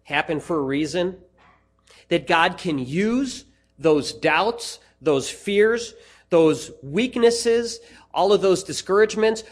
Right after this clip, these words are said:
all of those things that you get down on yourself about. Do you realize that God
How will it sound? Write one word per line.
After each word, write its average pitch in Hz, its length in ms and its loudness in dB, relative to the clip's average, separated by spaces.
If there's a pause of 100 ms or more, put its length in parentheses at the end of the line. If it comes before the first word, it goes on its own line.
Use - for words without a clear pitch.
(100)
all 269 200 2
of 330 100 -2
those 220 220 2
things 226 300 2
that 165 160 -4
you 208 200 -4
get - 360 0
down 254 320 2
on 143 220 0
yourself 123 520 -6
about. 104 560 -8 (680)
Do 196 100 -2
you 202 60 2
realize 214 500 2
that - 320 -2
God 170 420 2